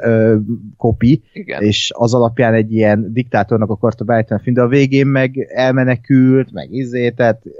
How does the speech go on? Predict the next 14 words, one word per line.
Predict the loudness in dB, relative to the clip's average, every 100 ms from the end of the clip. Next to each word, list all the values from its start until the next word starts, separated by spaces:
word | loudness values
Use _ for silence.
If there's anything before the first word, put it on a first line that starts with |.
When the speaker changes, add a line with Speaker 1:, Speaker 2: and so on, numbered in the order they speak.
| -20 -4
Speaker 2:
Jó, | -2
de | 0 -4
fi-, | -2 -4 -2
de | 0
érted, | 0 0 -4
de | -4 -2
az, | -2 -4
de, | -4 0 0 -2 -6
de, | -4 -2 0 -2 -4 _ _ _ _ -20 -18 -20 _ _
tehát | -12 -10
szerintem | -6 -6 -4 -4
az | -4
működik, | -6 -10 -6 -6 -6 -10 -16 _ _ _ _
hogy, | _ -4 -4 -6